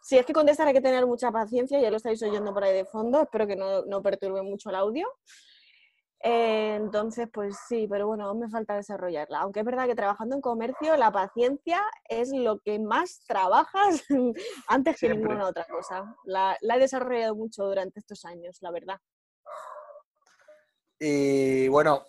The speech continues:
Speaker 3: eh, viendo que, que te estás dedicando profesionalmente...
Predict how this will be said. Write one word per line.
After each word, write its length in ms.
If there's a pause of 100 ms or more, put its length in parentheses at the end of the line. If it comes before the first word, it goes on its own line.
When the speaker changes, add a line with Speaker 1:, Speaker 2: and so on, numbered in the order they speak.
(100)
Speaker 3:
eh, 960 (240)
viendo 380
que, 840
que 160
te 100
estás 180
dedicando 420
profesionalmente... 920